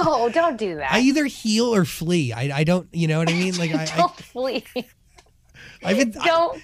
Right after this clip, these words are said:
Speaker 2: Dan
Speaker 1: flee,
Speaker 2: wants me to
Speaker 1: no.
Speaker 2: flee. Dan's like, "What are you doing? This person's a loser." He said that the other day.
Speaker 1: Oh, so you're in a, oh, so there's more to this story. So D-, Dan is not a fan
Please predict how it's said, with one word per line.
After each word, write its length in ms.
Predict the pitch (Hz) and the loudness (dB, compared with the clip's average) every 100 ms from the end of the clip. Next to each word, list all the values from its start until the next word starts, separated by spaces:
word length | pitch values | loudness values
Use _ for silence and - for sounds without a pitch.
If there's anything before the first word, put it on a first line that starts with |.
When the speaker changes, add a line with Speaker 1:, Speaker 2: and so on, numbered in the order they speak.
| 156 | 2
Speaker 2:
Dan 200 | - 247 | 6 6
Speaker 1:
flee, 40 | 349 | 6
Speaker 2:
wants 240 | 330 269 | 4 4
me 120 | 262 | 4
to 60 | 240 | 2
Speaker 1:
no. 60 | - | 0
Speaker 2:
flee. 400 | 185 220 156 117 | 0 0 0 -2
Dan's 360 | 190 247 285 | 0 0 0
like, 140 | 302 226 | -2 -2
"What 120 | 220 | -2
are 40 | 226 | -2
you 80 | |
doing? 340 | 180 185 180 117 | -2 -2 -4 -6
This 160 | 151 175 | -8 -4
person's 320 | 220 220 196 | -2 0 -2
a 40 | 165 | 2
loser." 520 | 165 214 160 101 104 | 6 6 6 -2 -10
He 120 | - 175 | -4 -2
said 160 | 240 | 0
that 120 | 226 214 | -2 -2
the 80 | |
other 140 | 233 226 | -2 0
day. 280 | 240 202 123 - - - - | 2 0 -2 -10 -18 -14 -2
Speaker 1:
Oh, 220 | 240 277 | 0 0
so 140 | 269 | 2
you're 240 | 247 226 262 | 0 2 2
in 80 | 277 | 2
a, 80 | - | 0
oh, 280 | 202 214 220 | 0 2 2
so 140 | 202 208 | 0 -4
there's 220 | 214 196 | -2 -4
more 160 | 190 | -4
to 80 | 175 | -4
this 180 | 156 151 | -6 -12
story. 520 | - 185 165 - - - _ _ _ | -8 -6 -4 -6 -12 -20 _ _ _
So 240 | - 226 208 | -8 -4 -4
D-, 60 | 175 - - 175 | -6 -16 -20 -8
Dan 420 | 214 220 233 233 | -2 0 0 -2
is 280 | 226 196 170 | -4 -6 -8
not 420 | 190 190 196 196 | -8 -2 0 0
a 40 | - | -4
fan 680 | - - 185 170 - - | -16 -10 -8 -8 -10 -18